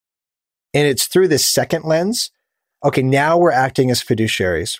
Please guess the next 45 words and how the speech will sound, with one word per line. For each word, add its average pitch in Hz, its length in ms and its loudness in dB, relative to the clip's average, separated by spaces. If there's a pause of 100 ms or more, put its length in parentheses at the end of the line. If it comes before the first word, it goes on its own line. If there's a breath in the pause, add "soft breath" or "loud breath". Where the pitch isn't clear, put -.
right? 110 300 -2
We've 123 160 2
already 180 300 2
approved 151 320 -2
the 127 40 2
deal 113 220 2
for 107 120 -4
the 104 60 -2
marketplace. 98 720 -6 (380)
Now 131 180 2
we're 147 100 4
gonna 143 160 2
look 131 220 2
at 123 240 0
if, 117 320 0
we're 127 220 2
gonna 131 220 2
ask 123 260 0
questions 120 400 -2
like, 107 240 -2 (480 soft breath)
"Is 123 160 2
this 135 180 0
a 135 40 0
good 127 180 -2
fit 123 180 -4
for 131 140 0
this 113 160 0
fund? 104 460 -2 (560)
Does 120 180 2
it 117 80 -4
provide 120 340 0
the 120 60 2
diversification 117 880 0
that 87 100 -2
we're 104 120 0
looking 101 280 -2
for 95 480 -2
from 113 180 -4
a 110 60 -2
geographic 120 600 0
standpoint, 92 560 -4
from 117 100 0
an 120 160 0
asset 117 340 -2
class 95 380 -2